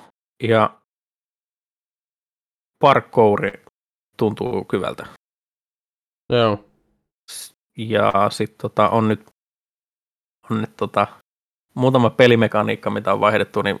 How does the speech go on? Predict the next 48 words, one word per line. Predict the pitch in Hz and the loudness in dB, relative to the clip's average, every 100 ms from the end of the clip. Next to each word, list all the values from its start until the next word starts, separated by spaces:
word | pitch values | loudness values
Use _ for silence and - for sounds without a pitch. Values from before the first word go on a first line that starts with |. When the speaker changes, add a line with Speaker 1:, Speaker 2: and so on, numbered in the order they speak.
| 98 | -4
Speaker 1:
vähän, | - 90 107 | -2 -2 0
vähän | 147 131 | 0 0
silleen, | 127 | -2
että | 135 | 0
no, | 127 | 2
oliko | 131 123 | 2 2
pakko, | 117 107 117 | 0 -2 -2
mutta | 104 - 107 | -4 -4 -4
no, | 104 | -2
kai | - 98 | 0 0
tää | - | 0
nyt | - 92 | -4 -6
menee | - 90 | -8 -10
tälleen. | - - - - _ _ _ _ - | -10 -8 -10 -12 _ _ _ _ -6
Speaker 2:
Onks | 127 - | -4 2
siinä | 135 | 2
vielä | 120 110 | 2 -2
Speaker 1:
Ää. | 101 104 101 | 0 0 2
Speaker 2:
dropkickki? | 101 101 95 _ - - _ _ _ _ _ _ _ _ | 0 -2 -6 _ -10 -10 _ _ _ _ _ _ _ _
Speaker 1:
On, | 120 135 | 2 2
on, | 110 110 | 2 -2
on, | 135 113 | -8 -10
on. | 107 | -8
Speaker 2:
No | 95 98 | -6 -4
niin, | 101 | -4
Speaker 1:
Se | 92 | 0
Speaker 2:
hyvä. | 113 117 | 2 4
Speaker 1:
tar-, | 113 | 2
se | 123 | 0
tarvii, | - 120 117 - | 0 0 2 2
se | 131 | 0
tarvii | 127 127 120 113 - | 2 4 4 2 2
ostaa | 113 - 104 | -2 0 -2
skilli-, | 101 113 104 101 - _ _ - | 0 0 0 0 -2 _ _ -20
skillipuusta, | - - 110 95 67 - - | -8 -4 -2 -2 -6 -8 -10
mutta | - - | -12 -12
kyllä | - 90 82 85 | -10 -8 -8 -10
mä, | 87 73 - _ - | -12 -12 -14 _ -6
Speaker 2:
Aa. | 120 185 | -2 2
Speaker 1:
se, | 117 107 | 2 0
se | 117 139 | 0 2
on, | 123 - - 113 _ _ - | 2 -2 -14 -20 _ _ 0
se | 135 | 2
on | 120 | 4
varmaan | 107 104 101 | 2 2 2
ainoa, | 104 104 104 | 2 0 -2
minkä | 110 107 | -2 -8
mä | 107 110 | -8 -10